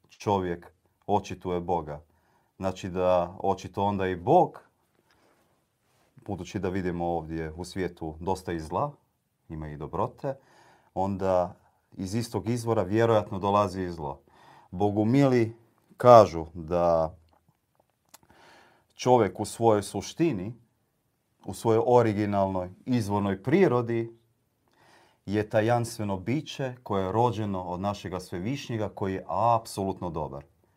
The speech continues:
I takvim se poziva postati i sam čovjek.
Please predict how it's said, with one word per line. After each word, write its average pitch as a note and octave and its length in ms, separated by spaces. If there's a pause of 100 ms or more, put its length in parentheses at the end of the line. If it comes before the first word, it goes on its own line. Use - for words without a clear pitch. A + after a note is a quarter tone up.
I F#2 120
takvim A#2+ 340
se - 220
poziva F#2+ 580 (320)
postati F2 640 (420)
i - 180
sam F2 340
čovjek. C#2+ 500